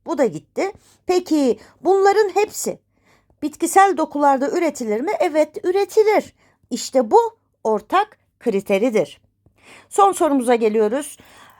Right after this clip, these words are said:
Aşağıda verilen organik moleküllerden hangisi dehidrasyon sentezine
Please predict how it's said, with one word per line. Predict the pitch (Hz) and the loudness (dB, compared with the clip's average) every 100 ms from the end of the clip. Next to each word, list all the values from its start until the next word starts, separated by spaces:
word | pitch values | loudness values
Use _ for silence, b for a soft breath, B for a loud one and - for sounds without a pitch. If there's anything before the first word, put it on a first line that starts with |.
| - | -4
Aşağıda | 294 370 349 370 | 0 2 2 0
verilen | 370 349 349 349 277 | 0 2 2 2 0
organik | 302 320 349 - | 0 -2 -4 -4
moleküllerden | 320 320 311 302 294 302 285 | -4 -2 0 2 4 2 2
hangisi | 277 269 214 - 160 139 | 0 -2 -4 -8 -10 -6
dehidrasyon | 277 277 285 208 240 247 - - 240 254 240 202 165 | -6 -4 -6 -2 0 0 -2 -6 2 4 4 0 -6
sentezine | - 196 180 180 156 165 156 | -4 -2 -2 -6 -6 -6 -6